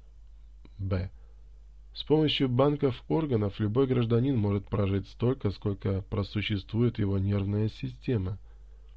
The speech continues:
Это время может быть очень большим, если кровеносная система в исправности.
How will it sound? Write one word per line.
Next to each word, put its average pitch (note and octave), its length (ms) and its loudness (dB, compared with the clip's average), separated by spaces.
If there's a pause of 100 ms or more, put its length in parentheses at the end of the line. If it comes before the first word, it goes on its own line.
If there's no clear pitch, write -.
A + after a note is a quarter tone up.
(360)
Это A2+ 280 2
время A#2 280 4
может G#2+ 320 2
быть G2+ 260 -2
очень G2+ 360 0
большим, G2+ 500 0
если G2 300 0
кровеносная G2+ 720 0
система F#2+ 480 -4
в F#2+ 100 0
исправности. G#2 840 -4